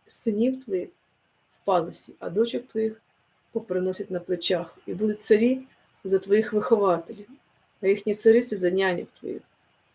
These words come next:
Лицем до землі вони будуть к-, е, вклонятися тобі та лизатимуть пил твоїх ніг. І ти пізнаєш, що я то Господь, що не посоромляться ті, хто на тебе надіється. Чи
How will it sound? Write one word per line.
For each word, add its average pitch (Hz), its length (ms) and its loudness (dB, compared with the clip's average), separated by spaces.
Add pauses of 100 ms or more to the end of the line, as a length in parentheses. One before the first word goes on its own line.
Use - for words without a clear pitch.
Лицем 247 320 2
до 233 100 6
землі 226 300 6
вони 226 240 4
будуть 196 220 0
к-, - 240 -8
е, 196 200 -2 (100)
вклонятися 214 720 0
тобі 170 300 -8 (560)
та 214 100 0
лизатимуть 208 600 2
пил 208 180 2
твоїх 202 320 -2
ніг. 180 320 -4 (520)
І - 40 -20
ти 214 100 -6
пізнаєш, 220 560 0
що - 140 -6
я 190 120 0
то 196 100 -2
Господь, - 500 -2 (640)
що - 220 -2
не 202 120 0
посоромляться 220 760 2 (220)
ті, 240 260 0 (320)
хто - 220 -6
на 175 80 0
тебе 175 320 8
надіється. 175 600 -4 (800)
Чи 202 220 -4